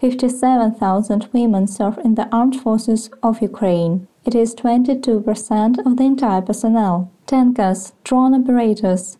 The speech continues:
company and platoon commanders, and this list is not exhaustive. Nowadays, Ukrainian women and girls are heroically fighting as doctors, volunteers, journalists, protesters, mothers as well.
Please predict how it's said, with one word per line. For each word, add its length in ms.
company 440
and 160
platoon 500
commanders, 760
and 220
this 240
list 340
is 140
not 240
exhaustive. 640
Nowadays, 800
Ukrainian 640
women 320
and 200
girls 400
are 80
heroically 640
fighting 560
as 180
doctors, 680
volunteers, 840
journalists, 680
protesters, 840
mothers 800
as 180
well. 400